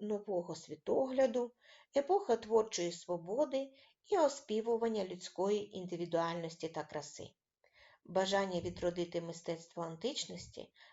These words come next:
стало головною метою нової епохи. Але відродження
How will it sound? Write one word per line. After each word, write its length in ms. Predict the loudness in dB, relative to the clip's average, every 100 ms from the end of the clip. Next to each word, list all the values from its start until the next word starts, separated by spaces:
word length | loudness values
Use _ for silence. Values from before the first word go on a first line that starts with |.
| _
стало 480 | -4 2 4 4 2
головною 640 | 2 2 2 0 2 2
метою 500 | 0 -2 0 0 0
нової 480 | -2 -4 -6 -6 -8
епохи. 500 | -10 -10 -12 -14 -20 -20 _ _ -20 -20 _
Але 280 | 0 2 2
відродження 680 | 0 0 0 0 -2 -6